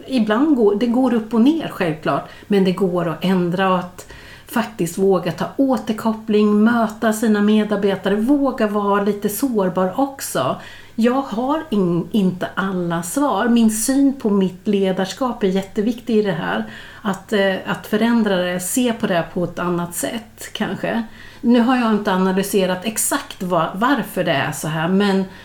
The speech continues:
men det gör mig, eh, ja, men det går att ändra och jag tänker att, ja, men man måste ta ställning till om man vill vara i ett chefskap, om man får kritik, men se det som en möjlighet till utveckling. Du kan göra a-,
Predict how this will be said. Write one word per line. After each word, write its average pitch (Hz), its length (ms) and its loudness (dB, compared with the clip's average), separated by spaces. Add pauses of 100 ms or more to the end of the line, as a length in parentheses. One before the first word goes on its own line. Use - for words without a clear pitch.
(200)
men 214 280 4
det 208 160 4
gör 240 400 0
mig, 196 480 4
eh, 185 140 -2 (480)
ja, 226 100 2
men 202 260 4
det 247 100 2
går 240 420 2
att 202 60 0
ändra 202 520 2
och - 240 -6
jag 208 160 -2
tänker 190 340 -2
att, 196 380 -6
ja, 269 100 -6
men 226 220 4 (140)
man 214 220 2
måste 196 500 2
ta 196 180 -6
ställning 220 440 0
till 190 200 2
om 185 80 2
man 185 160 2
vill 220 260 2
vara 220 380 2
i 180 360 0
ett 165 120 -8
chefskap, 165 720 -4 (100)
om 190 140 0
man 175 480 -4 (260)
får 269 240 -2
kritik, 262 440 -2 (320)
men 214 140 2
se 190 320 0
det 175 60 -6
som 165 220 -2
en 165 180 -2 (260)
möjlighet 180 520 0
till 190 140 -4
utveckling. 180 680 -2
Du 208 160 -2
kan 180 320 -2
göra 180 360 0
a-, 185 240 -2